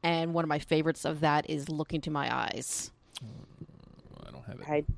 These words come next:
Speaker 3: don't have it.
Speaker 1: Uh, that one, like, to me, sounds like, like a James Bond theme. It has that, like, real sixties rich kinda sound, and then it follows it up by having, like, the,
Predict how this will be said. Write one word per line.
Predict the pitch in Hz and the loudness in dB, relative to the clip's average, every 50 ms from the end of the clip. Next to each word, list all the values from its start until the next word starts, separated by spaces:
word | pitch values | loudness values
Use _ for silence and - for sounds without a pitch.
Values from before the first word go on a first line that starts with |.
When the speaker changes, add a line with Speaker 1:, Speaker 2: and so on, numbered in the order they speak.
| - - - - | -6 -10 -4 2
Speaker 3:
don't | 160 151 151 160 156 | 4 6 6 6 6
have | 143 156 151 143 143 139 | 4 4 4 4 6 6
it. | 143 139 135 131 139 - - - 117 | 6 6 6 4 2 -2 -8 -8 -8
Speaker 1:
Uh, | 107 - - 139 139 - - - - - - - - - - | -8 -8 -8 -10 -10 -12 -14 -16 -18 -20 -20 -20 -18 0 6
that | 208 202 208 214 | 8 8 8 8
one, | 226 226 220 226 | 8 6 4 6
like, | 208 190 180 - | 4 4 4 4
to | - 190 | 0 -2
me, | 180 180 185 196 185 | 0 0 0 0 -2
sounds | - - 185 180 175 160 | 0 0 0 0 0 2
like, | 170 170 165 - - 135 - - - | 0 0 0 0 -6 -10 -10 -8 -2
like | - 180 170 - | -2 0 0 0
a | 156 | -2
James | 143 - 165 165 170 170 170 156 | 0 0 2 2 2 0 -2 0
Bond | - 160 139 143 151 165 160 | 0 2 2 4 2 0 2
theme. | - 190 185 190 196 196 202 196 - - - - - - - _ - | 2 2 4 4 4 2 2 0 -2 -6 -14 -20 -20 -20 -12 _ 2
It | 180 170 | 2 2
has | 156 156 170 170 160 - | 4 2 2 2 4 4
that, | 170 - - - | 4 4 4 2
like, | 160 156 - | -2 -2 -2
real | 185 170 175 185 185 196 196 190 185 180 175 | -4 -4 0 2 4 6 8 8 8 8 6
sixties | 165 - - - - 196 190 - - - - 185 170 165 160 160 156 156 - - - - | 4 2 0 2 2 2 2 2 -2 -4 -4 -2 -2 0 0 0 -2 -2 -4 -6 -8 -12
rich | 190 165 160 170 175 - - - - | -6 0 2 2 2 2 0 -2 0
kinda | 196 175 175 | 0 0 2
sound, | - 185 170 180 - | 6 6 6 8 8
and | 185 180 | 8 8
then | 190 190 | 8 8
it | 190 - 180 | 6 6 6
follows | - - 196 208 208 196 185 165 | 8 10 10 12 10 10 8 8
it | 180 180 | 10 8
up | 185 180 | 8 8
by | - 165 160 | 8 6 4
having, | 160 160 165 165 160 160 160 | 6 4 4 4 2 0 -2
like, | 160 160 156 156 - - - | 0 0 0 -2 -2 -2 -2
the, | - 165 143 139 139 139 - | 0 0 0 0 -2 -4 -6